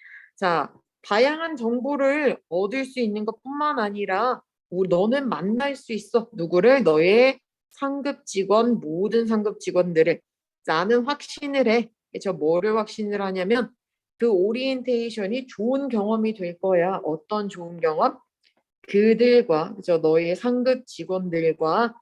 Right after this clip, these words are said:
만나고 이야기를 나눌 수 있는 좋은 경험이 될 거야. 그리고 너는 받을 거야. 곧 이메일을 추가의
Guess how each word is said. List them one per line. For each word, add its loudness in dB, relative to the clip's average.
만나고 -2
이야기를 -4
나눌 -6
수 -12
있는 4
좋은 4
경험이 4
될 2
거야. 2
그리고 4
너는 0
받을 -4
거야. 0
곧 -2
이메일을 0
추가의 -4